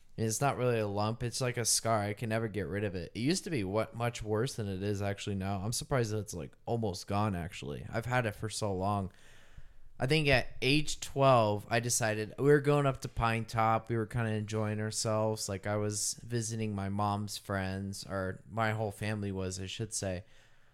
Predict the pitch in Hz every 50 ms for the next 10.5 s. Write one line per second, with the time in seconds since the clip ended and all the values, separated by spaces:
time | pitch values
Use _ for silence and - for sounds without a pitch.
0 | - - - - 123 135 143 147 143 143 147 143 143 - - - - _ - -
1 | - 147 143 - - - 123 113 104 101 101 - - - 135 143 151 151 143 143
2 | 139 135 131 123 - - - - - - 127 127 123 - - 123 117 117 113 117
3 | 117 117 117 95 - - - - - - - - _ - - - - - 143 139
4 | - - 135 117 95 - - _ - 127 143 160 180 185 156 147 - - 156 139
5 | 131 131 127 127 123 127 127 - 143 147 147 - - 151 139 131 - - 120 107
6 | 101 98 104 101 98 98 95 101 - - - - - - - 107 117 110 110 107
7 | 104 104 104 101 95 98 104 110 - 117 127 127 120 117 113 113 - - 123 117
8 | - - 110 110 104 110 101 95 92 - - - - 127 143 139 135 127 127 127
9 | - - - 135 139 139 143 151 147 139 135 - 131 123 - 107 101 - - 90
10 | 85 - - - - - - - -